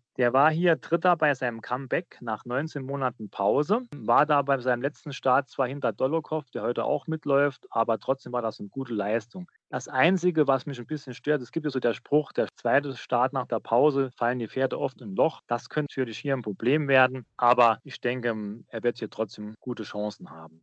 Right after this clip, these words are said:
Interessant ist auch die zwei Esprit de Corps von Marian Falk-Weismeier trainiert, der ja auch mit gutem Erfolg in den letzten Wochen eigentlich agiert. Der hat, war hier bei seinem Deutschlanddebüt als Vierter sehr gut gelaufen.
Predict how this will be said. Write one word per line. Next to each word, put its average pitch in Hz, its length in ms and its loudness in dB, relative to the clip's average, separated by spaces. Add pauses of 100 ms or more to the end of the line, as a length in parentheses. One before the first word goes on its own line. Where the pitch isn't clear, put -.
(220)
Interessant 131 580 2
ist 156 120 -4
auch 131 220 0
die 120 160 -14
zwei 135 540 -2
Esprit - 500 -6
de - 60 -8
Corps 160 380 0 (100)
von 127 160 -4
Marian 120 420 0
Falk-Weismeier 131 800 -2
trainiert, 147 340 -4
der 123 100 0
ja 113 100 -2
auch 127 180 0
mit 131 140 -8
gutem 151 260 -8
Erfolg 131 460 0
in 135 80 -6
den 127 100 -4
letzten 135 340 -6
Wochen 139 220 -6
eigentlich 135 340 -8
agiert. 147 600 0
Der 117 100 2
hat, 117 160 0
war 127 180 2
hier 139 220 4
bei 135 160 4
seinem 113 260 -2
Deutschlanddebüt 143 920 -2
als 107 200 -8
Vierter 156 360 4
sehr 139 200 2
gut 139 220 -6
gelaufen. 135 580 0